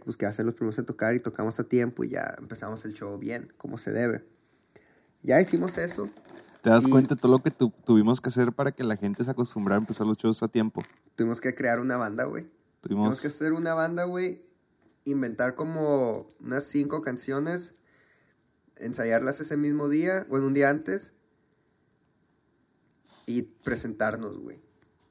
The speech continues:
Speaker 2: Ey.
Speaker 1: Para que la gente empezara a agarrar la costumbre de que al show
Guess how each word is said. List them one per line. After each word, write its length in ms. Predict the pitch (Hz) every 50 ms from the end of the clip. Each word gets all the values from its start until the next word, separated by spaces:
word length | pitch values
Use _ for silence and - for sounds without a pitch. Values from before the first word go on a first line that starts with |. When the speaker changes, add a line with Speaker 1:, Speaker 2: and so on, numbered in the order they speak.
| _ _ _ _ _ _ _ -
Speaker 2:
Ey. 280 | - 110 107 110 113 117 _ _ _ _ _
Speaker 1:
Para 200 | - 113 113 117
que 120 | 117 127
la 100 | 113 110
gente 640 | 107 - 123 123 123 - - 156 156 160 151 - - _ _ _ _ _ _
empezara 440 | - 123 123 113 120 - - 117 120
a 20 |
agarrar 400 | 135 139 139 - 127 120 120 123 - - - - -
la 160 | - 131 135
costumbre 720 | - - 120 - - - 139 139 147 151 151 156 170 - - - _ _ _ _ _ _ _ _ _ _ _ - - -
de 280 | - - 113 120 110 -
que 280 | - 123 113 110 107 101
al 220 | - 107 110 101
show 480 | 98 - - - 139 151 175 180 - -